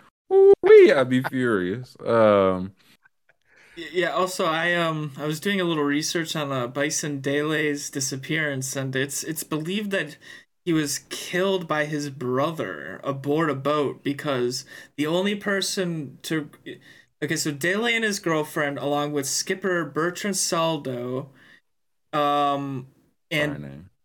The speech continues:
Speaker 2: and Dele's brother were on a boat, and the only person that returned from the voyage was his brother. And apparently they didn't get along, and he tr-, he forged Dele's signature to buy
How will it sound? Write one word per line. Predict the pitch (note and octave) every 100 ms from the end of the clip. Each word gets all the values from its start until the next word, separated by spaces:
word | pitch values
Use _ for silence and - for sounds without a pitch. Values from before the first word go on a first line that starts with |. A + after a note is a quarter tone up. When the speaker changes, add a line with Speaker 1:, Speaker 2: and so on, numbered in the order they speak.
| _ -
Speaker 2:
and | D3+ D3 C#3+ D3
Dele's | - D#3+ E3+ E3 D3+
brother | C#3 D3 D#3 E3 E3+ D3+ C3 B2 C3 - _ _ _ _
were | C#3+ D3
on | D3 D3+
a |
boat, | C#3+ D#3 D3 C3+ -
and | D3+
the | C#3+ D3
only | D#3 E3+
person | F3+ F#3+ F3+ -
that | E3 C#3+
returned | C#3+ E3 D#3 D3+
from | D#3
the | C#3
voyage | C#3+ C#3+ C3 B2+ B2+
was | C3+ C3
his | D#3 C#3
brother. | C#3+ C#3+ C#3 C3 G2 C3+ - _ _ _ _ _ _ _ _ _
And | C#3+ D3 D3 D3 D3 D3 C#3 C3 - _ -
apparently | C3+ - E3 E3 D#3+ D#3+ E3 D#3+
they | D3+
didn't | D3 D#3+ D#3 D3 D3+
get | E3
along, | D3 C3+ C#3+ D#3+ E3+ E3+ E3+ E3+ - - - _
and | C#3+ C#3+ C#3 -
he | D#3 D#3 D3
tr-, | C#3 - -
he | E3 E3+
forged | - - D#3 E3+ F3+ F3 -
Dele's | E3+ E3 D#3+
signature | - D#3+ E3 D#3+ F3 D#3
to | C3+
buy | C3+ D3 D3+ D#3 D3+ D3+